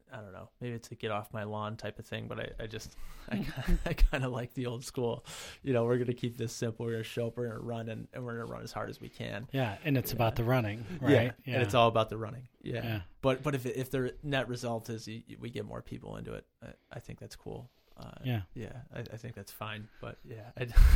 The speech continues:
Speaker 1: <laughs> I
Speaker 2: As long as you don't have to wade through them to get to the front of the, the front of the race,
Speaker 1: <laughs>
Speaker 2: right?
Speaker 1: That's right. That's right. <laughs> You know? <laughs>
Speaker 2: Yeah.
Speaker 1: Yeah.
Speaker 2: So
Speaker 1: Yeah.
Speaker 2: that's cool. Have you done, um, have you, do you have a favorite out of all these races we're talking about?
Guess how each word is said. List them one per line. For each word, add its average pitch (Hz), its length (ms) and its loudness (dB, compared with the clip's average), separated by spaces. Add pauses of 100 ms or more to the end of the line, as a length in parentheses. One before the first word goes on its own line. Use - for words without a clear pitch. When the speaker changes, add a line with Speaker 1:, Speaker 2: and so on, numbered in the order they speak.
(140)
Speaker 1:
<laughs> - 400 -4
I 127 100 4
Speaker 2:
As 143 200 12
long 151 220 8
as 143 140 2
you 147 100 4
don't 139 140 6
have 139 180 2
to 139 80 4
wade 127 280 6
through 131 200 4
them 120 180 2
to 110 80 0
get 113 160 6
to - 100 -2
the 113 100 2
front 117 240 4
of 117 100 2 (280)
the, - 100 4
the 131 100 4
front 135 240 8
of 123 80 6
the 127 80 8
race, 131 480 8
Speaker 1:
<laughs> 127 40 6
Speaker 2:
right? 135 200 8
Speaker 1:
That's 143 240 6
right. 131 200 2 (100)
That's 143 220 4
right. 131 280 2
<laughs> - 40 10 (380)
You 143 120 2
know? 120 180 2 (320)
<laughs> 175 80 6 (540)
Speaker 2:
Yeah. 147 220 0 (140)
Speaker 1:
Yeah. 117 260 -4 (180)
Speaker 2:
So 175 340 8
Speaker 1:
Yeah. 170 100 2 (380)
Speaker 2:
that's 180 280 4
cool. 131 260 8
Have 135 180 4
you 151 140 6
done, 147 600 6
um, 120 480 0 (120)
have 143 200 0
you, 165 520 2 (120)
do 127 120 2
you 147 180 6
have 127 320 4
a 135 60 2
favorite 131 600 -2
out 135 140 -2
of 127 80 2
all 139 160 4
these 139 260 0
races 139 400 -2
we're 147 140 -2
talking 156 400 -2
about? 147 320 0